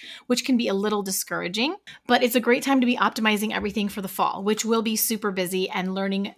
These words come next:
um, new skills to level up your game right now, and also adding a bunch of new listings, all good things. So, um, back when I was making physical signs,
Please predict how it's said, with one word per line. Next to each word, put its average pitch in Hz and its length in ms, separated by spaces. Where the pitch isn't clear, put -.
um, 175 480
new 214 320
skills 208 460
to 208 60
level 196 200
up 196 100
your 196 140
game 196 340
right 196 160
now, 185 400
and 202 120
also 208 320
adding 202 300
a 196 120
bunch 190 300
of 190 80
new 185 140
listings, 180 520
all 190 280
good 175 260
things. 185 520
So, 202 380
um, 185 520
back 220 220
when 285 120
I 240 100
was 226 180
making 202 340
physical 196 380
signs, 196 640